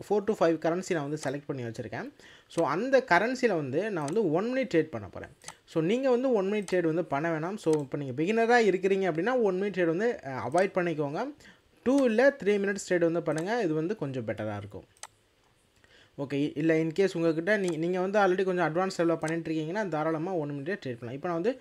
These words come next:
ஸ்டார்டிங் பிரைஸை வந்து ஃபிஃப்டி டாலர்ஸ் நான் வந்து வச்சிருக்கேன்.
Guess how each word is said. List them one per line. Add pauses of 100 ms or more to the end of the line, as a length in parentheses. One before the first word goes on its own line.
(400)
ஸ்டார்டிங்
பிரைஸை
வந்து
ஃபிஃப்டி
டாலர்ஸ்
நான்
வந்து
வச்சிருக்கேன்.